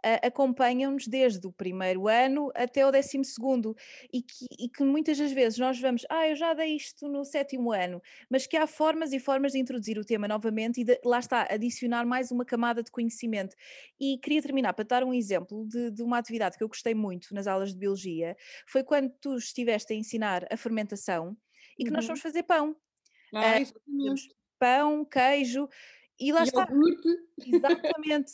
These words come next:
Speaker 1: E, e, e são nestas atividades que também, que se podem incutir aos mais novos, de lhes mostrar, "Ok, isto é teoria, na prática isto é o que acontece." Eu acho que isso é super, super, super importante.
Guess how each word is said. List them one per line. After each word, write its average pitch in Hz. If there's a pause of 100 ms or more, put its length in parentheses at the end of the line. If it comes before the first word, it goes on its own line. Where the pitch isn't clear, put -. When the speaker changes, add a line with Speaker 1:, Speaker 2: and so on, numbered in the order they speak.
(180)
Speaker 1:
E, 247
e, -
e 240
são 277
nestas 311
atividades 254
que -
também, 220
que -
se -
podem 240
incutir 226
aos 196
mais 208
novos, 185 (420)
de 233
lhes 254
mostrar, 262
"Ok, 247
isto -
é 233
teoria, 220
na 240
prática 247
isto -
é 262
o 269
que 269
acontece." 262
Eu 269
acho 277
que 285
isso 277
é 269
super, 277
super, 269
super 254
importante. 240